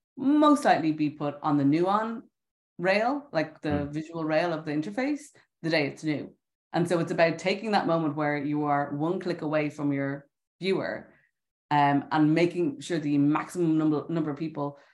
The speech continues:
Speaker 1: um, click on it and, and, and, and sample your content that day or that weekend, so that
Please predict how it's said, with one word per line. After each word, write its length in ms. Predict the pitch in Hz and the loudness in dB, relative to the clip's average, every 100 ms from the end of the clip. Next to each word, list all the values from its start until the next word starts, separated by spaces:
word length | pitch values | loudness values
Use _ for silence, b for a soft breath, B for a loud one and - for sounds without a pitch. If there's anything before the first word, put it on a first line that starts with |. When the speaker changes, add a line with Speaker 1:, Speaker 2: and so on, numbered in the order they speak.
| b | b
Speaker 1:
um, 440 | 147 139 139 139 - | -2 0 0 -2 -6
click 200 | - 226 | -6 -2
on 120 | 165 147 | 0 0
it 80 | |
and, 260 | 151 143 139 | 0 0 0
and, 160 | 147 143 | -4 -2
and, 160 | 147 - | -4 -2
and 240 | 143 139 | -4 -2
sample 240 | 160 160 151 | -2 -2 -4
your 100 | 143 | -4
content 220 | 151 139 | -4 -2
that 160 | 139 | -2
day 180 | - 147 | 0 0
or 80 | 147 | 0
that 140 | 135 | -2
weekend, 420 | - 202 147 139 - B | -4 -4 -2 -2 -4 B
so 160 | - 160 | -6 0
that 280 | 151 139 | 2 2